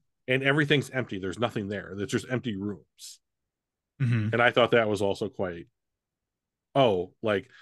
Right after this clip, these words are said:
Speaker 1: so this, this moment, if you have to introduce someone to the idea of, like, at the, at the, if you had to summarize the core of what the Empire is, this is what it is. The Empire comes into somewhere,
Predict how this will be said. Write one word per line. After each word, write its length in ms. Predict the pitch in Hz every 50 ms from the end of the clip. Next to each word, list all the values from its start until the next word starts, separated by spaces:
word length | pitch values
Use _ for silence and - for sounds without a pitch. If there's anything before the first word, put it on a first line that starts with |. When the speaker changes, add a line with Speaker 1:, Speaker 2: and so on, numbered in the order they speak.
| - - - _ _
Speaker 1:
so 200 | - - - 147 127
this, 440 | 113 113 160 196 190 - - - - -
this 380 | 101 95 104 139 196 196 - -
moment, 380 | 135 135 135 127 110 101 95 -
if 140 | 113 107 -
you 160 | 135 196 240 220
have 360 | 214 202 190 190 180 - -
to 540 | - - 143 135 131 127 127 123 120 117 - _ _ _ _ _ _ _ _ - 151
introduce 600 | 165 175 - - 165 147 127 127 127 131 131 -
someone 460 | - 131 113 104 104 104 104 104 104 101
to 80 | -
the 160 | 113 110 110
idea 360 | 104 104 98 101 107 107 104 101
of, 80 | 98 95
like, 220 | 101 101 95 - _ _ _ _ _ _ _ _ _ _ _ _ _ _ _ _ -
at 180 | 131 131 123
the, 140 | - 123 104 - -
at 160 | 131 127 113
the, 280 | - 123 110 104 98 - -
if 140 | 107 - 160
you 80 | 170
had 100 | 175 160 127
to 60 | 101
summarize 840 | - - - - 160 170 165 156 135 127 117 110 107 101 98 - -
the 120 | - - - _
core 480 | - - - - 175 175 170 156 143 127
of 80 | 113
what 160 | 123 123 -
the 140 | - 113 113
Empire 420 | 117 117 110 - 117 107 104 104 104
is, 300 | 104 98 92 - - - _ -
this 360 | 95 92 104 143 147 147 151
is 120 | 120 104
what 160 | 104 110 104 101
it 100 | 95 87 82 - _
is. 160 | - - - _ _ _ _ _ _ _ _ _ _ _ _ -
The 140 | 110 117
Empire 400 | 143 170 143 143 135 127 120 110
comes 420 | 92 - - - 156 185 190 185 202
into 160 | 190 190 185
somewhere, 680 | - - 269 254 127 113 104 101 - - - 113 -